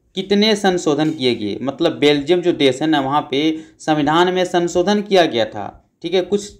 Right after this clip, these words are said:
परिवर्तन किया गया था सत्तर से तिरानवे के बीच में, ठीक है। क्यों? तो पता है सत्ता का बंटवारा, सत्ता का साझेदारी करने के लिए। ऑप्शन नंबर ए जो साझेदारी हुआ था, सॉरी ये जो संशोधन हुआ था कितना बार? तो संशोधन चार हुआ था ऑप्शन ए में,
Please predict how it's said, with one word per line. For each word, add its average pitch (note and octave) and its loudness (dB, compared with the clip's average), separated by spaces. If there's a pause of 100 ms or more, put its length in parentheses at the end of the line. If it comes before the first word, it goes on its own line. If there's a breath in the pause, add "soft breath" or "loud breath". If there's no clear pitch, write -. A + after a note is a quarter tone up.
(160)
परिवर्तन G3 2
किया F3+ 2
गया E3+ 0
था D#3+ -4 (200 loud breath)
सत्तर E3+ -2
से F#3+ -4
तिरानवे D#3 2
के D#3 -2
बीच - -6
में, G#2 -8 (360)
ठीक F#3 -4
है। C#3 4
क्यों? E3+ 2
तो F3+ 0
पता E3+ 0
है G3+ 4
सत्ता F3+ -2
का F3+ 2
बंटवारा, C#3+ 2
सत्ता D#3 -4
का E3+ -2
साझेदारी C#3 2
करने G#2+ -6
के G#2 -12
लिए। G#2 -10 (320 soft breath)
ऑप्शन D#3+ 0
नंबर G#3+ 2
ए G#3 6
जो G#3 2
साझेदारी E3 2
हुआ C#3 2
था, C#3 -6
सॉरी C3 -4 (280 loud breath)
ये F3+ 2
जो F#3+ 2
संशोधन E3 0
हुआ F3+ 4
था D#3 -2
कितना F3 -4
बार? G#2+ -2 (640 soft breath)
तो B2 0
संशोधन D3+ 0
चार D3 4
हुआ E3+ 2
था F3 0
ऑप्शन F#3 -4
ए F3+ -2
में, F3+ -8